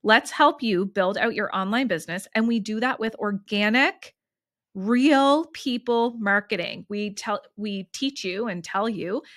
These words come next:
how to leverage social media with whatever you've got, wherever you're at.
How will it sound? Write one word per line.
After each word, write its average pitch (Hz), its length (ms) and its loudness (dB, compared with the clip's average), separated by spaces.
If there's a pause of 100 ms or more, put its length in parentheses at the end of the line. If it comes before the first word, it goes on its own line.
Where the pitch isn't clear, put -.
(120)
how 226 240 2
to 254 140 -4
leverage 226 400 -2
social 202 360 -4
media 190 500 -2
with 226 260 0
whatever 220 520 4
you've 339 240 2
got, 208 340 2
wherever 202 520 2
you're 233 240 -2
at. 220 300 0